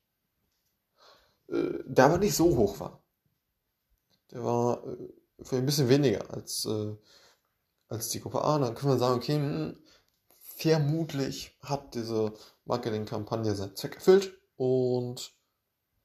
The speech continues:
war entsprechend, äh, profitabel. Kann man natürlich auch ausrechnen,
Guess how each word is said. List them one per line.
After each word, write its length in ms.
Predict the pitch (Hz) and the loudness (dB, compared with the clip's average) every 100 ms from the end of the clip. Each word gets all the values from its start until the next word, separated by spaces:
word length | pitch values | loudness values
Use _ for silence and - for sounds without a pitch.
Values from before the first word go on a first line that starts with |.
| _ _ | _ _
war 440 | 107 120 127 - _ _ _ _ | 4 4 4 -4 _ _ _ _
entsprechend, 840 | 110 - - 104 95 101 98 - - | -10 -10 -10 -12 -10 -12 -16 -20 -20
äh, 160 | 107 | -18
profitabel. 800 | - - 110 - 127 127 120 120 - - - - _ _ | -14 -12 -8 2 4 6 4 0 -8 -20 -20 -20 _ _
Kann 140 | 110 | -6
man 100 | 104 | -4
natürlich 280 | 101 - - | -4 -8 -14
auch 60 | 92 | -4
ausrechnen, 580 | 120 117 110 - 107 | -2 0 0 2 -2